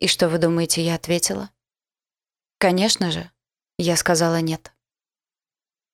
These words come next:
Я не говорила ему о моей травме. Мы болтали про свои профессии, мою собаку, музыку и вкус в еде. Много о чём говорили,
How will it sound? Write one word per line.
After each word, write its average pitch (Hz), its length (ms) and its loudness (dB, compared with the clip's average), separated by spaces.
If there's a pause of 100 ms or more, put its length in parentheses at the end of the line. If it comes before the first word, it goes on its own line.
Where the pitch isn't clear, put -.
(960)
Я 202 200 4
не 208 120 4
говорила 196 420 4
ему 190 280 2
о 175 60 2
моей 170 280 0
травме. 165 520 -2 (760)
Мы 185 160 2
болтали 175 420 4
про 165 160 -2
свои 175 280 2
профессии, 180 720 -2 (460)
мою 196 240 4
собаку, 175 640 0 (580)
музыку 190 600 0 (580)
и 226 100 4
вкус - 320 0
в 180 40 2
еде. 160 460 -2 (920)
Много 190 380 4
о 180 60 4
чём 170 260 2
говорили, 170 520 0